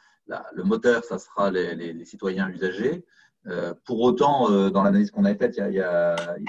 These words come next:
semble quand même qu'il, il est nécessaire aussi d'accompagner les professionnels de santé pour justement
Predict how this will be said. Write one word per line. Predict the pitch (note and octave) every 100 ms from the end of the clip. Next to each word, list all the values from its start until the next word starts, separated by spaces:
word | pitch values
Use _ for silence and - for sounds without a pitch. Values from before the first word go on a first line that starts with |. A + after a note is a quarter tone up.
| -
semble | G3
quand | G3+ -
même | G#2
qu'il, | - - E3+ - _ _ _ _ -
il | A3+
est | G3
nécessaire | G#3 G#3+ G#3 - B3
aussi | G#3+ -
d'accompagner | A3 - - A2
les | -
professionnels | - - G#3 G3
de |
santé | G3+ G3+ G3+
pour | - F#3
justement | F3+ G3+ - G#3 A#3 B3